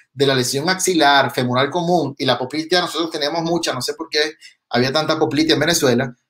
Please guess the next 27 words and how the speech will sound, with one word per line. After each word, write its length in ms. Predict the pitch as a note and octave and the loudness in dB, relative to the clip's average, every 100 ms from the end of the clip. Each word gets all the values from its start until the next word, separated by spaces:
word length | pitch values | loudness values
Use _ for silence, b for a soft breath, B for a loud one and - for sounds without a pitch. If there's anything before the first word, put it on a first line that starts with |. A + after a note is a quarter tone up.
| _ | _
los 140 | C#3 D3 | 2 4
abordajes 480 | D3 C#3+ E3 G3 | 6 6 4 2
son 160 | A3 G#3 | -2 -2
infrecuentes 520 | G#3+ F#3 E3+ F3+ G3 A3+ | -2 -2 0 -2 -2 -2
porque 200 | F3+ C3 | -2 0
llega 240 | D3+ F#3 | 2 2
muy 140 | F#3+ | 0
poco, 360 | F3+ C4+ D#4+ D#3 | 2 4 4 2
entonces 240 | C3 D3 | 0 0
el 60 | G3 | -2
cirujano 420 | G3 D#3 E3 F#3+ | 0 2 2 0
no 80 | F#3+ | -2
se 120 | F3+ | -4
acostumbra 560 | F#3+ F3 - F#3+ F3+ F#3 | -6 -6 -4 -4 -2 -4
a 20 | |
hacer 160 | E3 E3+ | -2 0
abordajes, 580 | E3+ D3+ D3+ D#3 E3+ B B B | 2 2 2 0 -4 B B B
eh, 280 | - C3+ C3+ - | 0 2 2 2
axilares 720 | F3 - F#3 E3 D#3 D#3 D3+ | 0 0 2 4 4 4 -2
o 100 | C#3+ | -4
inguinofemorales 920 | C#3+ D#3 F3 F3+ F#3 F#3+ F3+ D#3+ D#3+ F3 | -2 0 0 -2 -4 0 2 2 2 -4
o 140 | D3 C3 | -6 -4
popliteos 500 | A2+ - B2+ - A#2+ | -6 -6 -8 -8 -10
porque 260 | B2+ A#2+ | -10 -8
llega 240 | A#2 A#2 C3 | -4 0 0
muy 180 | C3+ C3 | -2 -2
poco. 360 | G#3+ B3+ - | -2 -2 -8